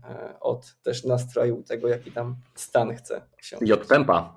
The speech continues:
Speaker 2: chyba, prawda?
Speaker 1: I
Speaker 2: Też.
Speaker 1: od tempa, do-, dokładnie, dokładnie tak. Od tego, co pokazuje zegarek. Dokładnie.
Speaker 2: Dokładnie tak. E, dobrze, jeszcze obiecałem generalnie na, na początku, że też jeszcze tutaj, e, postaramy się troszkę pogłębić,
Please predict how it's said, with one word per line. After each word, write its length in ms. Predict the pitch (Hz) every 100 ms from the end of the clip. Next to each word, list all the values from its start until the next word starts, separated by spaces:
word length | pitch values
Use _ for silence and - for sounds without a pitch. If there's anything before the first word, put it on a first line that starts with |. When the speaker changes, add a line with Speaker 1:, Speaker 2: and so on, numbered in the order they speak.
| -
Speaker 2:
chyba, 180 | 92 87
prawda? 360 | 92 85 110 -
Speaker 1:
I 40 |
Speaker 2:
Też. 100 | 147
Speaker 1:
od 200 | 160 156
tempa, 440 | - 131 123 - -
do-, 180 | 151 - - 156
dokładnie, 500 | 147 - 151 139 143 139 151
dokładnie 540 | 160 165 165 - 151
tak. 300 | - 135 -
Od 140 | 139
tego, 180 | 160 160
co 140 | 156 -
pokazuje 400 | 160 147 143 135
zegarek. 440 | 135 131 117 - - -
Dokładnie. 240 | - 110
Speaker 2:
Dokładnie 420 | 107 - 101 92
tak. 320 | 87 90 - -
E, 380 | 110 107 104 107
dobrze, 280 | 127 110 120
jeszcze 180 | 139
obiecałem 380 | 147 151 175 165
generalnie 340 | 147 131 131 123
na, 260 | 123 120
na 100 | 117
początku, 440 | 113 113 123 123 117
że 80 |
też 180 | 110 104
jeszcze 220 | 113 -
tutaj, 500 | - 104 110 107 107
e, 380 | 107 101 101 101
postaramy 460 | 98 98 104 110 113
się 140 | 101
troszkę 600 | - 107 110 - 110 104
pogłębić, 540 | 98 92 107 113 110